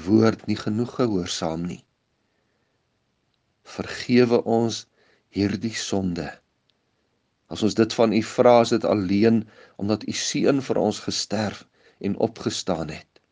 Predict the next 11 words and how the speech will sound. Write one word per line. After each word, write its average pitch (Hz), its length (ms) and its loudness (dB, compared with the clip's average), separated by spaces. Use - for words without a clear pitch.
Help 117 320 4
ons 117 400 4
deur 107 320 4
U 156 240 2
Heilige 98 480 2
Gees - 500 -12
om 107 180 2
U 101 180 -2
woord 107 800 6
te 85 100 -8
lees, 123 680 0